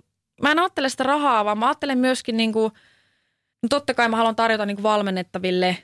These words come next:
myöskin valmennuksissa niin mahdollisimman laadukasta palvelua. Mä ajattelen sitä, että ne on niinku tyytyväisiä, ne saa tuloksia ja että se valmennuskokemus on tosi mielekäs, että ne niinku onnistuu.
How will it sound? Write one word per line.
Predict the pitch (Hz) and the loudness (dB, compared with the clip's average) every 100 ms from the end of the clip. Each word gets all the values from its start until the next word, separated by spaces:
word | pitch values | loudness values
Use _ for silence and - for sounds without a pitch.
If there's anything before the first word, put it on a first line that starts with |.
| - | -4
myöskin | 196 190 190 | -2 -2 -2
valmennuksissa | 196 190 180 180 - 185 - | 0 0 0 -4 -6 -8 -4
niin | 185 | -2
mahdollisimman | 196 220 214 190 190 180 196 | 0 0 0 -2 -2 0 0
laadukasta | 196 185 175 165 175 175 | 0 0 -4 -6 -8 -6
palvelua. | 170 170 160 143 127 117 180 | -2 -2 -2 -2 0 0 0
Mä | 190 | 0
ajattelen | 208 226 233 214 202 | 2 0 -2 -2 -2
sitä, | 208 196 180 | -2 -2 -2
että | 196 | 0
ne | |
on | 196 196 | -2 -2
niinku | 180 185 | -4 -6
tyytyväisiä, | - 214 196 180 165 165 170 | -2 0 0 -2 -2 -2 -4
ne | 160 | -4
saa | 190 196 | -2 -4
tuloksia | - 214 202 175 - - 160 151 - - - - _ _ _ - | -2 0 0 0 -2 -4 -2 -2 -6 -16 -20 -20 _ _ _ -4
ja | 175 170 170 - | -2 0 0 -2
että | 180 185 | -4 -4
se | 196 180 - | -2 -2 -2
valmennuskokemus | 208 214 196 185 - 214 - 185 165 170 - | 0 0 -2 -6 -4 -4 -2 -2 -2 -6 -6
on | 175 | -6
tosi | 185 185 | -4 0
mielekäs, | 190 180 170 156 - 170 185 | 2 2 0 -2 -4 -4 -6
että | - | -6
ne | 175 | -4
niinku | 175 - 185 | -2 -2 -2
onnistuu. | 175 165 - - 160 151 | -2 -4 -6 -6 -6 -4